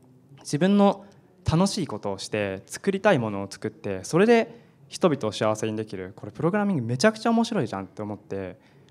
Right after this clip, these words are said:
はい。なので、そうですね、そういった、まあ、きっかけを作ってあげて、で、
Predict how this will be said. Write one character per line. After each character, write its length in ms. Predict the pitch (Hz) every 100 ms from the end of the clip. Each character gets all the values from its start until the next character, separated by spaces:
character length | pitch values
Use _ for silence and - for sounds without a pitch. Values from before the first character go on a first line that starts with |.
| _
は 220 | - 107
い。 200 | 92 90 _ _ _ - - -
な 100 | 135
の 140 | 131 104
で、 280 | 95 90 - - _
そ 220 | - 160
う 40 | 107
で 80 | 90
す 120 | -
ね、 200 | 90 95
そ 160 | - 165
う 60 |
い 20 | 180
っ 40 |
た、 520 | - - 165 160 - - _ _ _ _ _ _ _ _ -
ま 320 | 113 90 -
あ、 200 | _ - - - -
き 100 | -
っ 20 |
か 120 | 143
け 100 | 139
を 80 | 135
作 140 | 160
っ 20 |
て 100 | -
あ 60 | 156
げ 100 | 170
て、 440 | 240 220 107 - - _ _
で、 300 | 131 120 -